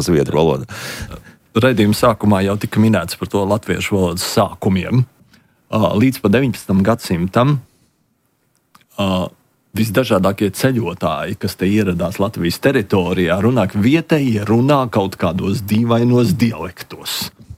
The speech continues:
Speaker 2: Tas ir tad, kad jau ir izdotas simtiem grāmatu latviešu valodā, tā tālāk. Ā,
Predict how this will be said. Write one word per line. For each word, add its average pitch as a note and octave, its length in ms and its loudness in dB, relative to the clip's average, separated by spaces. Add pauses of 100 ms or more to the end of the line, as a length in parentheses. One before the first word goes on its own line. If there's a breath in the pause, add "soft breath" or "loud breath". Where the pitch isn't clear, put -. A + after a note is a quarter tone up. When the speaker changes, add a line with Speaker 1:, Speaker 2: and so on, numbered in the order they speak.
Speaker 2:
Tas - 240 -2
ir C3+ 80 2
tad, C#3+ 160 2
kad A2 160 2
jau G#2+ 80 4
ir G#2 160 2
izdotas G2+ 480 0 (220)
simtiem A2+ 500 2
grāmatu G#2+ 560 0
latviešu F#2 460 -6
valodā, - 260 -8
tā - 140 -14
tālāk. - 400 -12 (680 loud breath)
Ā, - 180 4